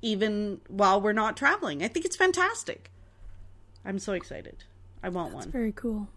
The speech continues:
Speaker 1: And, and there's a couple shirts I saw in there that I, I wanted too. Um, yeah. So anyway, so that was good. So some good, good, fun Disney news going on this week. Was there anything else that was big that you saw?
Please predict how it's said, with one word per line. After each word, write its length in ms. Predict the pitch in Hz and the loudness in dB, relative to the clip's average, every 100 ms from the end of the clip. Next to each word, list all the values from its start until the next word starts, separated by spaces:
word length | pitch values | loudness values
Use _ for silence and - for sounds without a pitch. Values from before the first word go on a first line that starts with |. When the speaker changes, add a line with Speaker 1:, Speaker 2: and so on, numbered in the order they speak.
| - | -14
Speaker 1:
And, 220 | - 185 180 | -4 -2 -2
and 180 | 180 | -2
there's 160 | 175 170 | -2 -2
a 60 | 185 | -4
couple 240 | 196 175 | -4 -4
shirts 300 | - 170 - | -4 -8 -8
I 60 | - | -12
saw 220 | - 113 | -10 -10
in 140 | 104 | -10
there 180 | 151 156 | -12 -14
that 160 | 190 - | -14 -12
I, 160 | - 170 196 185 | -14 -16 -16 -12
I 60 | |
wanted 440 | 170 160 - - - _ | -12 -12 -14 -14 -20 _
too. 280 | - - - _ _ - - - _ _ - - | -16 -14 -16 _ _ -20 -20 -20 _ _ -20 -20
Um, 340 | 180 - 160 - - - _ _ - | -18 -16 -18 -20 -20 -20 _ _ -18
yeah. 100 | - - - _ - - - _ _ | -18 -20 -20 _ -20 -20 -20 _ _
So 120 | - | -16
anyway, 240 | 175 - 165 | -14 -14 -8
so 120 | 254 | 2
that 160 | 247 311 | 6 6
was 140 | 370 | 6
good. 260 | 415 320 135 - | 0 -2 -4 -6
So 220 | 233 220 | -2 0
some 260 | - 240 | 4 4
good, 320 | 226 269 254 254 - - - _ - | 6 4 4 -2 -10 -20 -20 _ -2
good, 300 | 254 269 240 - | 4 4 2 2
fun 380 | 254 240 240 240 | 4 6 4 2
Disney 420 | 190 226 208 226 220 | 0 0 2 2 2
news 420 | 214 214 208 196 | 2 2 0 0
going 340 | 196 175 156 | 0 0 0
on 160 | 151 147 | -2 -4
this 240 | 143 - | -6 -8
week. 320 | 156 104 - - | -8 -8 -10 -8
Was 180 | 202 208 | -4 2
there 100 | 233 | 4
anything 360 | 254 277 254 | 4 2 2
else 280 | 220 233 285 | 2 0 -2
that 180 | - 247 | 0 0
was 160 | 233 226 | 0 -2
big 280 | 254 269 233 | -2 -2 -2
that 100 | 247 | -4
you 120 | 240 | -4
saw? 360 | 233 240 262 | -2 0 0